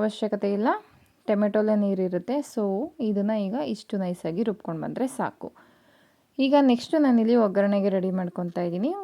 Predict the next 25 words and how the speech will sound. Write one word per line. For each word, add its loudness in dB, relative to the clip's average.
ಒಂದು 2
ಕುಕ್ಕರ್ನ 0
ಬಿಸಿಗೆ 0
ಇಟ್ಕೊಂಡು -2
ಒಂದು -4
ಸ್ಪೂನಷ್ಟು -6
ಬೆಣ್ಣೆ 0
ಹಾಕಿದ್ದೀನಿ, 0
ಜೊತೆಗೆ 0
ಎಣ್ಣೆ 0
ಕೂಡ 0
ಹಾಕ್ತಾಯಿದ್ದೀನಿ. -2
ಬೆಣ್ಣೆ 8
ಇಷ್ಟಪಡಲ್ಲ 2
ಅಥವಾ 0
ತಿನ್ನಲ್ಲ 4
ಅನ್ನೋರು 0
ಎಣ್ಣೆನ -2
ಮಾತ್ರ -2
ಬಳಸಬಹುದು, -4
ಇಲ್ಲ 0
ಎಣ್ಣೆ 6
ಬೆಣ್ಣೆ 2
ಎರಡನ್ನೂ 2
ಸಹ -6